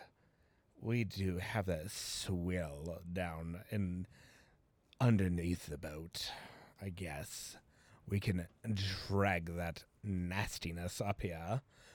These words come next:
But we do have a wonderful Merlot." I don't know what Merlot is, but get it the fuck on outta here. Throw it overboard.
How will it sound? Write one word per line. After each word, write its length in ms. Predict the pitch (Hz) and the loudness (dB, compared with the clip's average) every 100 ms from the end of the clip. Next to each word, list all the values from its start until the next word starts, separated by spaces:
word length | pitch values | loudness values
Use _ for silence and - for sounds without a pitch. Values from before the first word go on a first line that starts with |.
| - | -2
But 160 | 170 | 0
we 140 | 185 196 | 4 4
do 180 | 190 185 | 6 6
have 260 | 156 156 | 6 6
a 220 | 156 139 - - - - | 6 6 4 -4 -12 0
wonderful 840 | 123 120 131 127 113 104 101 95 | 4 8 8 8 8 6 6 4
Merlot." 440 | 101 98 92 95 | 4 2 0 0
I 80 | 117 | 4
don't 160 | 190 226 | 4 8
know 120 | 240 | 6
what 140 | 240 | 8
Merlot 540 | 180 190 180 175 196 220 | 8 8 10 10 10 10
is, 260 | 220 226 185 | 10 6 6
but 440 | 147 127 127 127 | 8 8 4 4
get 120 | 165 | 6
it 100 | 185 | 6
the 60 | 151 | 6
fuck 200 | 165 156 | 6 8
on 160 | 156 143 | 6 8
outta 240 | 120 101 | 6 4
here. 200 | 95 90 | 2 0
Throw 240 | 90 156 170 | 4 8 8
it 60 | 160 | 8
overboard. 520 | 127 101 101 87 | 8 8 6 4